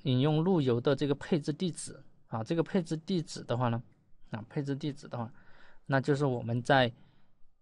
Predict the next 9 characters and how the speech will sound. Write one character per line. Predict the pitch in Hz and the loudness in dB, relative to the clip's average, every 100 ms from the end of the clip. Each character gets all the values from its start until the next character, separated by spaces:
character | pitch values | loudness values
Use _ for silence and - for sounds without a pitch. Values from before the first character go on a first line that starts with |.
| - | -6
U | 156 170 | 4 6
I | 175 156 135 | 8 6 6
L | 139 | 4
去 | 120 - 151 131 - | 4 0 -2 -2 -6
里 | - 120 | -4 -2
面 | 117 131 | 0 0
去 | 131 156 143 - | 0 -4 -8 -10
定 | - 170 160 | -2 2 2
义 | 156 143 117 | 2 0 -4